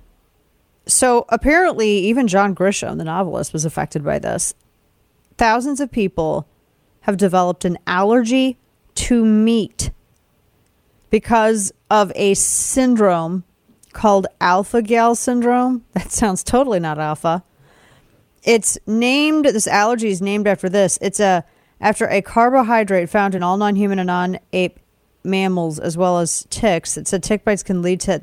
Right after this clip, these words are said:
this allergy to it, meaning that eating more meat that contains the carbohydrate can cause, like, a skin outbreak.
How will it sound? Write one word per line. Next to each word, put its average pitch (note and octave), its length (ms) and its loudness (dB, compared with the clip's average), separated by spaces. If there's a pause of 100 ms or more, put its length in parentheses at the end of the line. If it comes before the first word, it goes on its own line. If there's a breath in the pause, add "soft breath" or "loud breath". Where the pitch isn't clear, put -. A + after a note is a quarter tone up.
this F#3 260 -2
allergy E3+ 760 0
to B3 280 4
it, D#3+ 280 -2 (520 soft breath)
meaning G#3 260 2
that F#3 120 -2
eating F#3+ 240 0
more F3 160 0
meat G3+ 440 0 (320)
that F#3 140 -2
contains F#3+ 360 -2
the F3+ 80 0
carbohydrate F3 600 0
can F3+ 120 -4
cause, D#3+ 540 -2 (500)
like, F3 180 -4
a F3 60 0
skin - 380 0
outbreak. G#2 640 -8